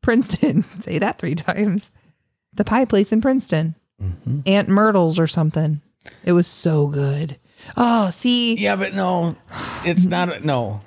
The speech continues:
Speaker 2: And
Speaker 1: Mm-mm.
Speaker 2: I'm gonna bust you because, um, any chance when there's, like, cupcakes or if we're playing somewhere,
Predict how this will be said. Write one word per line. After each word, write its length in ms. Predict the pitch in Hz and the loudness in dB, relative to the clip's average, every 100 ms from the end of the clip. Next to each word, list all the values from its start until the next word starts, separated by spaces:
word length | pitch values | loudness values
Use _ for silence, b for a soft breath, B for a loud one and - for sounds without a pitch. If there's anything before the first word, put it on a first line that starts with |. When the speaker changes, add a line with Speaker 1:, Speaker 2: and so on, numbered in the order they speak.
| - | -4
Speaker 2:
And 340 | 180 151 151 | 0 2 2
Speaker 1:
Mm-mm. 60 | 143 | 0
Speaker 2:
I'm 120 | 143 | -2
gonna 160 | 143 139 | 0 -2
bust 340 | 131 131 - | 0 -2 -2
you 140 | 98 95 98 | -6 -8 -6
because, 560 | 117 - 117 110 117 | -2 2 2 2 -2
um, 540 | 120 113 113 107 101 92 _ - - _ _ _ _ _ _ _ _ _ _ _ _ _ _ | -4 -2 0 2 0 -2 _ -20 -20 _ _ _ _ _ _ _ _ _ _ _ _ _ _
any 300 | 143 151 175 | 0 2 2
chance 720 | 160 151 143 139 135 - - - _ _ _ _ _ | 0 -2 0 -2 -6 -10 -12 -14 _ _ _ _ _
when 240 | 127 120 123 | 0 2 4
there's, 320 | 120 113 117 | 2 2 2
like, 200 | 117 107 _ _ _ _ _ _ _ _ _ - | 0 0 _ _ _ _ _ _ _ _ _ -2
cupcakes 560 | 160 131 139 120 110 117 | -2 0 -2 -2 -2 -6
or 100 | 120 | -2
if 220 | 123 120 | -2 0
we're 100 | 143 | -2
playing 340 | - 131 131 | -2 0 0
somewhere, 640 | 123 135 131 127 127 120 | 0 0 0 -2 -2 -2